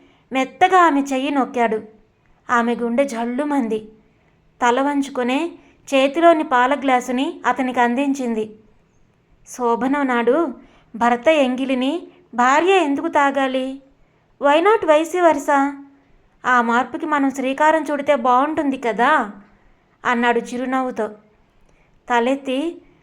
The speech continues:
ఆశ్చర్యంతో విప్పారిన కనులతో అతని వంక చూసిందామె. "ఇందులో నా స్వార్థం కూడా ఉంది.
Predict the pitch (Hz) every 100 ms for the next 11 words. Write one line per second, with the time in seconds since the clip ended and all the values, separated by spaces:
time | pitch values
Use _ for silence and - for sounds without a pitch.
0 | - 226 233 254 - 302 247 240 240 320
1 | 349 - - _ - 277 277 339 339 320
2 | 294 262 247 269 277 269 320 339 - 247
3 | 262 262 254 247 285 320 277 269 247 233
4 | 226 226 - _ _ _ _ _ _ _
5 | 247 240 240 277 302 269 240 269 302 302
6 | 285 311 311 311 330 302 269 233 220